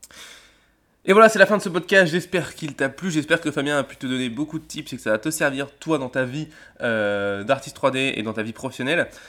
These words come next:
Si jamais, euh, ce podcast t'a plu, je t'invite à aller mettre cinq petites étoiles sur iTunes ou sur, euh, ta plateforme de podcast préférée. Donc, si t'es sur Android, ça peut être Podcast, Podcast Addict ou que sais-je.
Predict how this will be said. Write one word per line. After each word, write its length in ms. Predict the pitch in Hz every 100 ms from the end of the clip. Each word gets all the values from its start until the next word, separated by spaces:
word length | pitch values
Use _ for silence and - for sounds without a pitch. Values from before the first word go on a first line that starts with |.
| - _
Si 400 | - - 208 220 -
jamais, 540 | 123 156 165 175 -
euh, 400 | 131 120 113 110
ce 100 | 107
podcast 400 | 123 127 165 156
t'a 60 | 143
plu, 160 | - - _
je 180 | - 104
t'invite 500 | 139 - 123 117 117 -
à 80 | 107
aller 220 | 98 101 - _ _ -
mettre 300 | 110 110 - -
cinq 360 | - - 175 - -
petites 420 | - 156 147 - -
étoiles 460 | 139 - 143 139 110
sur 300 | - 139 -
iTunes 440 | 139 131 - 139 139
ou 100 | 117
sur, 460 | 113 - 127 131 131
euh, 580 | - 110 104 98 98 98 - -
ta 100 | 156
plateforme 320 | 151 127 127
de 60 | 117
podcast 420 | 113 - 117 - -
préférée. 440 | 117 - 104 113
Donc, 160 | 104 101
si 80 | -
t'es 80 |
sur 120 | 104 101
Android, 200 | 101 101
ça 100 | 98
peut 100 | 101
être 100 | 92
Podcast, 380 | - - 101 - -
Podcast 400 | 110 - 107 -
Addict 380 | 98 101 113 -
ou 80 | -
que 100 | 104
sais-je. 320 | 101 143 143